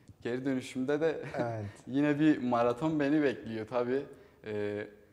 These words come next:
Speaker 1: cebimde taşla geziyorum. <laughs> Biraz korkutucu bir terim oldu değil mi? Ama bu, e, şöyle, e, sokak hayvanlarının hani, e, tehlikesinden, e,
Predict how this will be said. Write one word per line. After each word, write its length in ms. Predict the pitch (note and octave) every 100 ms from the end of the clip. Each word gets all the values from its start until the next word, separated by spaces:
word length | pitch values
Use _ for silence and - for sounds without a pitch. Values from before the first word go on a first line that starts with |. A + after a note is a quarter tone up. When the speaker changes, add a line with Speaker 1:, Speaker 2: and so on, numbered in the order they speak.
| _ _ -
Speaker 1:
cebimde 420 | A#2 A#2 B2+ B2+
taşla 320 | C#3+ C3 A#2
geziyorum. 480 | A2 G#2 G2+ G#2 C3+ - - D#3+ E3+ C#3 -
<laughs> 640 | C#3 - D#3+ - - -
Biraz 300 | C3+ C3+ C3+
korkutucu 560 | - C#3+ C#3 C#3 C3 D3+
bir 100 | D3+
terim 340 | - C3+ A#2+
oldu 200 | A#2 G#2+
değil 120 | B2+ C#3
mi? 60 | G2+ - - - -
Ama 380 | - C#3+ E3 - C3+
bu, 240 | D#3 D3 - - -
e, 460 | A2+ G#2 G#2+ G#2+ G#2+
şöyle, 340 | G#2+ D3 B2+ B2+ C3+ - _ _
e, 40 | G#2 G2 F#2+ G2 G2 _ _ _ - _
sokak 420 | - A2+ C3+ B2+
hayvanlarının 760 | C3 A#2 A#2 A2+ A2+ A2+ C3
hani, 220 | C3 A#2+ A#2
e, 480 | - - G2 F#2+ F#2+ G2 _ _ _ _ -
tehlikesinden, 840 | A2 G2+ G2+ G#2+ G2 - A2+ B2 B2 - - _ _ _ _
e, 240 | G#2+ G2